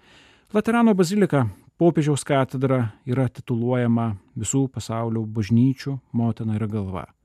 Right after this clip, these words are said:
Konstantino statydinta bazilika buvo kelis kartus perstatyta. Prie jos buvo iškilę ir popiežių rūmai. Nors keturioliktojo amžiaus pabaigoje popiežių rezidencija buvo perkelta prie Šventojo Petro bazilikos,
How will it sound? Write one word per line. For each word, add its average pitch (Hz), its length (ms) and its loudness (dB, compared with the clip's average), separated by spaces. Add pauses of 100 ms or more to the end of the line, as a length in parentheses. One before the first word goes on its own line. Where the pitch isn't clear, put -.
(600)
Konstantino 160 1000 0
statydinta 139 640 -2
bazilika 143 500 -4
buvo 135 260 -4
kelis 131 260 -6
kartus 123 360 -6
perstatyta. 107 840 -6 (600)
Prie 208 160 2
jos 151 240 4
buvo 131 300 2
iškilę 135 380 0
ir 123 40 0
popiežių 131 540 -2
rūmai. 101 380 0 (460)
Nors 120 520 2 (500)
keturioliktojo 127 1040 2
amžiaus 127 480 4
pabaigoje 120 840 0 (420)
popiežių 123 480 2
rezidencija 113 800 0
buvo 110 240 0
perkelta 123 720 -4
prie 98 260 -12
Šventojo 120 540 -8
Petro 185 400 -4
bazilikos, 151 680 -4